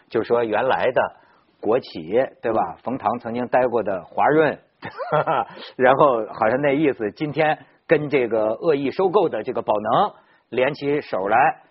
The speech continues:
Speaker 1: 这个让我觉得真是，呃，唏嘘。但是呢，他说了一句毛主席当年说过的话，说“天要下雨，娘要改嫁。”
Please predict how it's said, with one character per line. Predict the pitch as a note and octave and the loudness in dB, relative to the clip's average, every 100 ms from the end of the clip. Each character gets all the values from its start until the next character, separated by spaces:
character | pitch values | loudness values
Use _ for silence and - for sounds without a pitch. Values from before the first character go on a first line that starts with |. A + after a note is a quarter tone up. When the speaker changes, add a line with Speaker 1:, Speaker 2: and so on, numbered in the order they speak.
| _ | _
Speaker 1:
这 | - | -8
个 | A2+ | -2
让 | B2 G#2 | -2 -2
我 | G#2 | -4
觉 | G#2+ A2+ | -4 -4
得 | A2+ | -4
真 | A2 | -6
是， | G#2+ A2 - _ _ - | -6 -6 -6 _ _ -12
呃， | |
唏 | G2+ G#2 - F#3 - | -8 -8 -6 -6 -4
嘘。 | E3+ E3 - - - - | -2 -4 -6 -20 -6 0
但 | G3 | 2
是 | F#3 | 2
呢， | E3+ D#3+ | 0 0
他 | F3+ | -4
说 | - A#3 | -4 -2
了 | |
一 | G#3 | -2
句 | G#3 G3+ | -2 -2
毛 | C3 B2+ A3 | -2 -2 -2
主 | B3 | -4
席 | - G2 F#2+ | -8 -10 -8
当 | - G#2+ | -4 -4
年 | G2+ | -6
说 | - G#2+ | -4 -4
过 | F2+ | -4
的 | F2 | -6
话， | F2 F#2+ - - _ | -4 -4 -6 -20 _
说 | - C#3+ | -2 -2
“天 | - G3+ | 0 0
要 | G3+ C3 | 0 0
下 | - B2+ | 0 -2
雨， | F#2+ F2 G2+ | -2 -4 -6
娘 | F#2 G#2 D3 | -4 -2 0
要 | B2 | 0
改 | G2 F#2 F2 | -2 -6 2
嫁。” | D#3+ A2 | 2 2